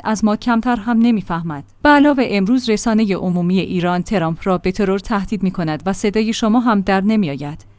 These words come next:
چگونه انتظار داریم که بقیه حرفها را باور کنند؟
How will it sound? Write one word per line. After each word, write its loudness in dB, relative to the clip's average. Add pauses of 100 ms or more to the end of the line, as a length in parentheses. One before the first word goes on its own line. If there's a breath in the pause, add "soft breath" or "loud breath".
(140)
چگونه 4
انتظار 0
داریم -2
که -2
بقیه 0
حرفها -2
را 0
باور 0
کنند؟ -6